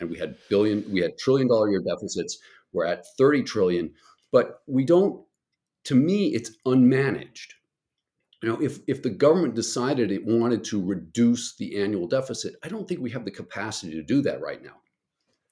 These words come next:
Um, you know, I qualify for Social Security the year Social Security goes insolvent, right about in those years. Um, I don't see the political will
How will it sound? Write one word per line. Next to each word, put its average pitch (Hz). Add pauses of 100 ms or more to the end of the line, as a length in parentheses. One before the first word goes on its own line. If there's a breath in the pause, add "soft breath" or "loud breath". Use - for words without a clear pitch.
(140)
Um, 82 (480 loud breath)
you -
know, - (180)
I 107
qualify 113
for 98
Social 101
Security 101
the 92
year 95
Social 92
Security 90
goes 85
insolvent, 90
right 80
about 82
in 80
those 80
years. 101 (460 loud breath)
Um, 90 (340)
I -
don't 220
see 165
the 139
political 120
will 104